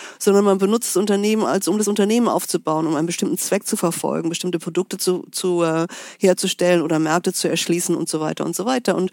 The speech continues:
sagt im Grunde genommen, du tust Geld rein und du kriegst auch einen gewissen, du kriegst was zurück, du kriegst ein, eine Rendite oder du kriegst ein Gehalt, aber du kannst nicht das ganze Kapital wieder abziehen. Und auch die Idee, dass man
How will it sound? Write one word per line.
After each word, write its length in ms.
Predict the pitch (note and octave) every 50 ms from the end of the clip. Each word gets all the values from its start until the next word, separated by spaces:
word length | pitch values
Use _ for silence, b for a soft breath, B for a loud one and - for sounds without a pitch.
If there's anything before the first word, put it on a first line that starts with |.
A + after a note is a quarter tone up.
| B B B B B B
sagt 280 | B - G#3+ G#3+ - -
im 100 | G#3 G3+
Grunde 300 | F#3+ G3+ G#3+ A3 G#3+ G3+
genommen, 400 | G3+ G3+ G3 G3 F#3+ F#3+ F#3+ F#3
du 80 | G3 F#3+ _ _ -
tust 340 | - A3+ G#3+ - - -
Geld 360 | - G#3 G3+ G3+ - - - -
rein 360 | F3+ F#3+ G#3+ B3 C4+ C4+ C4
und 120 | G3+ F#3+
du 80 | G3 G3
kriegst 260 | - - A3 - -
auch 120 | - -
einen 280 | G#3 G3 F#3+ F#3+ F#3 F#3
gewissen, 680 | - F#3 F3+ F#3+ A3+ - - A3+ G#3 G3+ G3 F#3 F3+ - _ _ _ _ _ _ _ _ _ _ _ - -
du 100 | - G3+
kriegst 300 | - G3 F3+ - G#3 G3
was 160 | F#3 F#3 - -
zurück, 300 | - E3 F3+ G#3+ - -
du 80 | -
kriegst 280 | - - F3+ - - -
ein, 300 | F3 E3 D#3+ D#3+ - F3
eine 260 | E3 D#3 E3 D#3+ E3
Rendite 380 | E3+ E3 D#3+ - A3 B3 B3 A#3+
oder 140 | G#3 F#3 E3
du 40 |
kriegst 280 | D#3 - F3+ - - -
ein 60 | E3
Gehalt, 420 | - E3+ E3+ - F#3 G#3 A#3+ B3 -
aber 140 | - E3+
du 60 | E3+ F#3
kannst 300 | - G#3 F#3+ F#3+ - -
nicht 300 | A3+ A#3 - - - B B B B
das 160 | B F#3 -
ganze 200 | F3+ F3+ F3+ F#3
Kapital 460 | - G3 F3+ F3+ - - F#3 F3 F3
wieder 160 | F3 - -
abziehen. 480 | - - _ - - - - D#3 D#3+ -
Und 160 | - D#3+ D#3+
auch 80 | - -
die 160 | - - -
Idee, 240 | F3 D#3+ E3 F#3+ G3+
dass 160 | F#3 F#3+ -
man 160 | - F#3 F#3